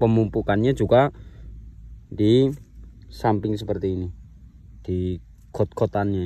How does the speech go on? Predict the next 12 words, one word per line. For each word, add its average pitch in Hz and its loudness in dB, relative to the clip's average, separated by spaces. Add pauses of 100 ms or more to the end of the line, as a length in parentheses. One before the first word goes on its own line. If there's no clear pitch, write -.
ini. 85 -8 (1800)
Baik, 127 4
untuk, 175 6
eh, 190 4 (320)
untuk 180 2
merawat 170 6
pohon 131 6
cabenya 135 6
ini 151 10 (320)
yang 117 4
perlu 131 4
diperhatikan 117 4